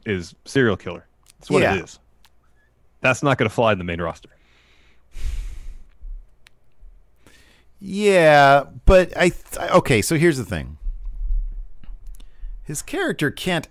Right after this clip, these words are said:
Speaker 2: actually be revealed to be a serial killer.
Speaker 1: No, it never will be. But
Speaker 2: They're
Speaker 1: that's
Speaker 2: going
Speaker 1: the implication.
Speaker 2: They're, sure, but they're gonna have to do something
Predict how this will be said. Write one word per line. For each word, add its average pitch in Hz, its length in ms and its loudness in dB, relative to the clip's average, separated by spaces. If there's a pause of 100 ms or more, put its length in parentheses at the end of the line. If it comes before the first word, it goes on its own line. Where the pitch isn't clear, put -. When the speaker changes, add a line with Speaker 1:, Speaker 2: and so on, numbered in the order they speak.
Speaker 2:
actually 139 540 0
be 110 180 -4
revealed 101 580 -4
to 90 100 -10
be 92 220 -6
a 85 100 -4
serial 95 580 -4
killer. 107 300 -4
Speaker 1:
No, 175 120 4
it 120 60 0
never 127 200 2
will 123 160 4
be. 87 120 -10
But - 80 -20 (120)
Speaker 2:
They're 262 120 2
Speaker 1:
that's 269 160 6
Speaker 2:
going 269 100 2
Speaker 1:
the - 60 4
implication. 120 540 -4 (180)
Speaker 2:
They're, 233 200 -4 (240)
sure, 160 680 0 (380)
but 220 160 -4
they're 262 120 -2
gonna 415 260 -2
have - 440 -4
to 202 80 -6
do 180 220 0
something 156 1160 -4